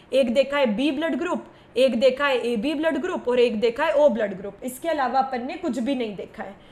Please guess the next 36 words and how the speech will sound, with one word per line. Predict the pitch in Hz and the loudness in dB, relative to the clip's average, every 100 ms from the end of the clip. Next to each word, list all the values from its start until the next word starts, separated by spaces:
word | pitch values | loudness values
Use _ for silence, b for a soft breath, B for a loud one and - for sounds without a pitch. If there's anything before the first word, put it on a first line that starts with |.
| B B | B B
ठीक | 285 320 | -4 -4
है। | 415 - B B B | -4 -8 B B B
तो | - - | -6 0
आईए | 269 285 294 349 | 0 0 -4 -6
ब्लड | 320 330 | -2 -2
ग्रुप | 285 349 359 | -4 -6 -4
कब | 349 349 | -4 -2
होगा? | 339 277 359 - - | -2 -4 -4 -8 -8
जब | 220 262 330 330 | -6 -2 -4 -4
कौन | - 294 277 | 0 0 0
से | 277 | -4
अलील | 349 294 311 330 | -4 -2 -2 -2
हो? | 349 381 - B B B | -6 -8 -14 B B B
आईए, | - 247 277 330 - 254 294 359 370 - - - | 0 0 2 -2 -4 -4 -2 -4 -10 -14 -14 -2
आईओ | 254 294 285 285 330 | 0 0 0 0 0
हो | 330 370 339 - - | -2 -6 -8 -10 -2
तो | |
ए | 277 262 | 2 2
अपने | 294 285 302 | 2 0 -4
आप | 294 | -4
को | 320 | -2
एक्सप्रेस | 294 - 311 302 | -4 -4 -6 -4
कर | 311 269 | -4 -2
देगा | 302 269 | -2 -4
तो | 247 247 | -4 -2
भी | 214 294 | -2 -2
ए | 320 | -4
ब्लड | 302 302 | -2 -2
ग्रुप | 302 311 | -2 -2
हो | 294 | 0
जाएगा, | 294 269 262 269 B B B B | 0 -2 -4 -6 B B B B
या | 240 269 | 0 0
फिर | 254 349 339 | 0 -6 0
आईए, | 247 262 269 277 311 | 0 0 -4 -6 -4
आईए | 269 262 254 285 | -2 -2 0 0
हो | 277 277 | 0 -2